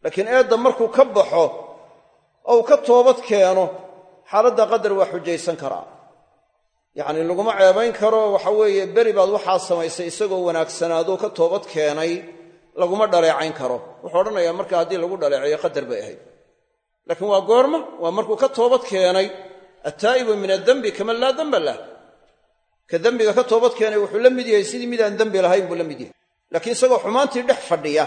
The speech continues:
oo dunuubtii ku jira, oo fisqigii iyo xumaantii miisanaya, inuu qadar xujaysto uu yidhahdo, "Qadarka, yacni, Ilaahay baa qadaray,"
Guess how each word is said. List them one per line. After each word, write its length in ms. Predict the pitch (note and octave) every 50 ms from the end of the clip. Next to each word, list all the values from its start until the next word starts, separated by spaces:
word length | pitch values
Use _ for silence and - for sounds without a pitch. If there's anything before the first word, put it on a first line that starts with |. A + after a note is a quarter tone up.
| - - - - - - - _ _ _ _ _ _ _ _ _ _ _
oo 120 | - G#3 F#3+
dunuubtii 500 | E3 F#3 A3+ C4 D4 A#3+ - - B3 A#3
ku 120 | - D#4
jira, 340 | - - - G3 F#3 F3+ E3+ D3 - - -
oo 60 | G#3
fisqigii 480 | - A#3+ C4+ - - - B3 A#3 B3 B3
iyo 100 | A#3 A3+
xumaantii 440 | - A3 A#3+ B3+ C4 C4 B3+ A#3+
miisanaya, 680 | A#3+ A#3 A3 A3 G#3+ - B3 B3+ A3+ F#3+ F3 E3+ F3 E3+ E3 E3+ - - - - - - - _ _ _ -
inuu 160 | A#3+ A3 G#3
qadar 260 | - B3 A3+ A3 G#3 -
xujaysto 440 | - G3 F3 G3+ G3+ F#3 - - A#3
uu 60 | A3
yidhahdo, 260 | G#3 G#3 F#3+ G3 G#3+ G#3+
"Qadarka, 480 | - A3+ G3 G3+ F#3+ F#3 - G3+ G3 F#3 E3 D#3 D3+
yacni, 260 | E3 E3 D#3 E3 F3+
Ilaahay 240 | G3 G#3+ G3+ G#3 G#3+
baa 160 | F#3 F3+ D#3+
qadaray," 420 | - D3+ C#3+ C3 D3+ D#3 D#3 D#3+